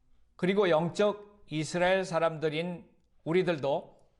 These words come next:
하늘 예루살렘 도성으로의 귀환을 주님께서 도우신다고 하는 기쁜 소식을 우리들의 소망으로 제시해야 할 것입니다.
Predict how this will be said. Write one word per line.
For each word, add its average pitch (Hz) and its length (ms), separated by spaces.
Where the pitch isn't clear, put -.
하늘 180 360
예루살렘 160 600
도성으로의 135 880
귀환을 165 600
주님께서 156 680
도우신다고 139 680
하는 131 320
기쁜 175 380
소식을 151 600
우리들의 156 440
소망으로 135 880
제시해야 127 800
할 120 120
것입니다. 98 520